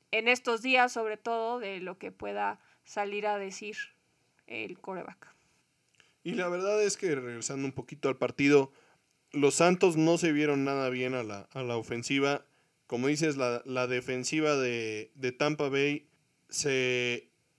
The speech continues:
Speaker 2: enfocó en detener el juego por tierra de, de los Santos.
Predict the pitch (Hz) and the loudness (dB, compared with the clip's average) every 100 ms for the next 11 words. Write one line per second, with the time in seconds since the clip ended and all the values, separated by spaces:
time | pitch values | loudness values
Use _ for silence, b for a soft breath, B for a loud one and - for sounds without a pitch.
0 | _ _ 135 135 135 127 - 175 185 180 | _ _ -4 -2 -4 -4 2 6 6 4
1 | 160 139 131 127 123 127 139 135 147 156 | 2 2 2 0 -2 0 0 2 2 2
2 | 143 - 156 151 143 123 - 151 147 147 | 0 -2 -2 -2 -4 -6 -4 2 4 4
3 | 147 127 117 110 110 110 b b b b | 2 0 -2 -2 -4 -6 b b b b
4 | b _ - 127 131 127 160 160 160 185 | b _ -2 2 2 2 6 6 6 4
5 | 226 233 | 4 2